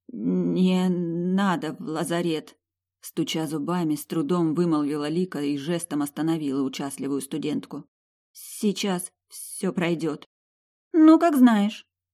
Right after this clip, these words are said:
пожала плечами старшекурсница и вернулась к зеркалу. Кажется, она не заметила кровавой надписи. Лика кое-как обтёрлась, наспех завязала халат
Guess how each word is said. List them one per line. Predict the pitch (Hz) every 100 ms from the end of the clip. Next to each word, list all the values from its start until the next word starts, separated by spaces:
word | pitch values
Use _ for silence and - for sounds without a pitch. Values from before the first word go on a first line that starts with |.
| _
пожала | - 165 156 147
плечами | - 156 165 160 156
старшекурсница | - 165 190 185 185 190 185 196 -
и | -
вернулась | 196 170 151 143 147
к | 156
зеркалу. | 156 170 - 156 180 _ _ _ _ _ _ _
Кажется, | 208 190 226 226 220 226
она | 185 180
не | 170 170
заметила | 175 151 143 147
кровавой | - 156 156 147 151
надписи. | 156 - 147 - 180 - _ _ _ _ _ _ _ -
Лика | 196 202 202
кое-как | 202 196 190 180
обтёрлась, | 170 - 202 190 151 147 - -
наспех | 165 165 165 160 151
завязала | 156 147 151 147
халат | 151 147 156 180 -